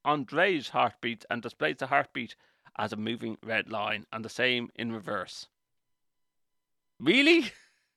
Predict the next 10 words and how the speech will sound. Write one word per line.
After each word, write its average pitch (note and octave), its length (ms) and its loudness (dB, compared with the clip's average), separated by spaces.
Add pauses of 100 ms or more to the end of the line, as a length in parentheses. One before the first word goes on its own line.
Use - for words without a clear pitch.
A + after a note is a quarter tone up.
(260)
<laughs> - 80 -12 (240)
You, D#3 220 2 (1200)
would G3+ 240 8
you, - 120 -4 (120)
like, E3 300 6
yeah, C#4+ 460 6
it's C4 120 2
an C4+ 80 4
interesting G#3 560 4
idea. D3+ 520 6